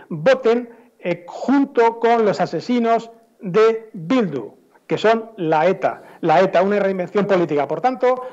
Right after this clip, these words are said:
eh, las declaraciones de Page, Vara y Lambán se desacredi-, se desacreditan por sí mismas. Lo importante, lo importante son los hechos, no las palabras. Por tanto, esta es mi, mi humilde opinión. Y repito,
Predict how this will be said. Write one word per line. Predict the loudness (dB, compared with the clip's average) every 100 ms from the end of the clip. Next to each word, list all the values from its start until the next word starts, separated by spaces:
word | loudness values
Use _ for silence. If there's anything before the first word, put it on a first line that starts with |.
| -4
eh, | 0 2 4 4
las | 2
declaraciones | 0 0 -2 0 2 2 -2 -12 -4
de | 0
Page, | 2 2 0 -6 -8
Vara | 0 4 4 2
y | -4
Lambán | -8 -2 -2 -2 -6 _ _ -16 -14
se | -2 -2
desacredi-, | -2 -4 -6 -6 -8
se | -4 -4
desacreditan | 0 0 2 0 0
por | 0 -2
sí | -2
mismas. | -2 -2 -2 0
Lo | 0
importante, | -2 -4 -4 -4 -2 -4 -6 -4
lo |
importante | -2 0 0 -2
son | -2 -2
los | -2 -2
hechos, | -4 -8 -2
no | 2
las | 2
palabras. | 4 2 4 0
Por | -6 0
tanto, | 0 2 0 0 -14 -4
esta | -2 2 2
es |
mi, | 2 -2 -4
mi | -4
humilde | -2 -2 0 2 0 -4 -2
opinión. | -2 0 0 0 -4 -14
Y | -6 0
repito, | 0 0 0 0 -2